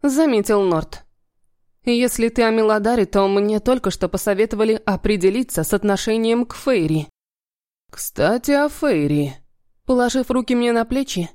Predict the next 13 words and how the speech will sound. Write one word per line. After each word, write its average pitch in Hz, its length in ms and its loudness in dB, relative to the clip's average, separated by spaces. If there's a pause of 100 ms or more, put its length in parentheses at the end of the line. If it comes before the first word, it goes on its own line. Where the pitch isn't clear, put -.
(140)
Дэмиан 190 520 0
повернул 214 440 0
меня 269 280 0
к 269 80 -10
себе 196 260 -2
лицом. 165 460 -4 (880)
«Чем - 380 -6
ты 180 160 -2
только 180 380 2
думала?» 165 640 0 (1400)
«Не 262 280 2
думала, 214 500 0 (280)
действовала», — 175 880 -2